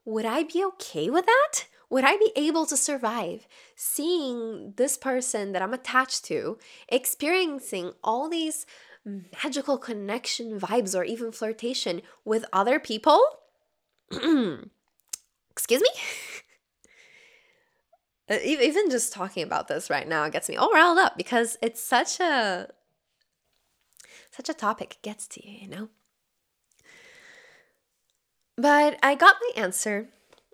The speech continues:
and this is what I'm really excited to share with y'all. I got my answer talking to a very good friend and reading a book called Mating in Captivity by relationship therapist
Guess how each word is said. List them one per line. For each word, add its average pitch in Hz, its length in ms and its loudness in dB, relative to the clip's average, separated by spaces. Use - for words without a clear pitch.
and 190 160 -4
this 190 140 -12
is 190 100 -4
what 165 160 4
I'm 160 120 2
really 170 160 2
excited - 340 0
to - 60 -8
share - 180 -6
with - 160 -10
y'all. - 120 -14
I 202 80 -4
got 214 160 2
my 320 100 2
answer 190 640 2
talking 180 720 -4
to 175 480 -2
a 165 60 -2
very 165 240 2
good 294 140 -4
friend 160 500 -4
and 349 480 2
reading 285 360 -4
a 214 40 -4
book - 380 -6
called 202 340 0
Mating 233 320 -4
in 240 120 -2
Captivity 170 640 -4
by 156 640 2
relationship 175 720 -4
therapist 156 600 -4